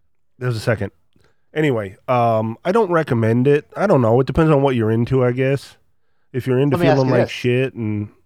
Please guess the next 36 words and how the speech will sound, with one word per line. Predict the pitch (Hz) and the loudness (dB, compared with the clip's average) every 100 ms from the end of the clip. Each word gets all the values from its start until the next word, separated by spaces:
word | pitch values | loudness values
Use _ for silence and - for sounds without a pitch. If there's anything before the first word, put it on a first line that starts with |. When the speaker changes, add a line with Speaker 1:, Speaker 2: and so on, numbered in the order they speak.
| - | -10
Speaker 1:
what? | 104 - _ - | -10 -10 _ -6
Speaker 2:
How | 143 | -4
do | 160 | -4
you | |
think | 135 143 120 | -6 -8 -6
you | |
got | 95 123 110 | -6 -4 -6
it? | - | -8
You | 117 | -6
said | 147 120 | -2 -2
a | |
family | 92 104 110 135 | -2 -8 -8 -8
member | 156 151 | -8 -8
had | 170 170 | -6 -4
it, | 156 | -6
or | 110 95 | -8 -2
how | 147 | 0
do | 123 | 0
Speaker 1:
No, | |
Speaker 2:
you, | 98 | 0
how | |
do | 147 | -4
you | 143 | -6
think | 147 | -4
Speaker 1:
work, | 135 | -2
Speaker 2:
you | 104 | 0
got | 110 | -2
it? | 85 - | -6 -12
Speaker 1:
work. | 131 101 - - | -4 -4 -6 -12
It | - | -2
was | 120 | 0
at | 110 | 0
work, | 92 110 | -2 -4
Speaker 2:
Work? | - | -2
Speaker 1:
no | 107 | -4
doubt. | 95 95 | -2 -6